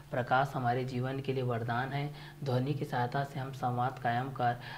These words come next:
भावनाओं को, क्रियाकलापों को तथा भावी योजनाओं की रूपरेखा तय करते हैं, जबकि प्रकाश तथा प्रकाशिक घटनाओं के द्वारा वस्तुओं का दर्शन एवं उनके गुणों का, अनुप्रयोगों का एवं विभिन्न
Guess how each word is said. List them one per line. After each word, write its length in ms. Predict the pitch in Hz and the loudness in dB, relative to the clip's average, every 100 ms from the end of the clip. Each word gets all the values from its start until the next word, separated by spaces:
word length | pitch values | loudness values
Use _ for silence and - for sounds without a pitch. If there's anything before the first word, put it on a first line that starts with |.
| - | -6
भावनाओं 580 | 120 110 120 123 120 135 | -2 2 2 2 2 2
को, 220 | 147 131 127 | 0 -2 0
क्रियाकलापों 760 | 131 131 127 139 127 120 127 | 0 0 2 2 0 0 -2
को 160 | 123 120 | 0 -2
तथा 260 | 120 120 | -2 -2
भावी 340 | 120 113 113 135 | 0 0 0 0
योजनाओं 540 | 143 127 123 117 123 | 2 2 0 0 -2
की 180 | 143 135 | -2 0
रूपरेखा 500 | 131 131 131 123 123 | 0 0 -2 -2 -2
तय 220 | 120 127 | 0 0
करते 320 | 131 139 151 | 0 -2 0
हैं, 160 | 143 147 151 - - - | 0 0 -6 -12 -12 0
जबकि 300 | 143 151 156 | 2 4 2
प्रकाश 520 | 147 135 123 127 151 143 | 0 0 4 4 4 -2
तथा 200 | 131 123 | 2 2
प्रकाशिक 640 | 123 123 123 120 - 147 | 4 2 4 2 2 -2
घटनाओं 420 | 143 127 127 120 | -2 -2 0 0
के 100 | 139 | 0
द्वारा 340 | 127 120 117 120 - - - | 2 4 4 4 0 -10 2
वस्तुओं 440 | 127 120 - 135 147 | 4 4 4 4 6
का 100 | 127 | 6
दर्शन 440 | 123 123 - 143 | 4 4 2 2
एवं 240 | 143 143 143 | 4 4 2
उनके 380 | 139 131 135 135 - - - | -2 2 4 4 0 -10 -6
गुणों 320 | 143 127 135 147 | 0 4 6 6
का, 180 | 135 131 127 - - | 8 6 4 -6 0
अनुप्रयोगों 640 | 120 127 131 127 123 147 | 2 2 2 2 4 4
का 200 | 147 131 131 - - - | 4 6 4 2 0 2
एवं 320 | 165 139 139 | 4 4 2
विभिन्न 500 | 131 123 143 139 135 | 2 4 6 6 4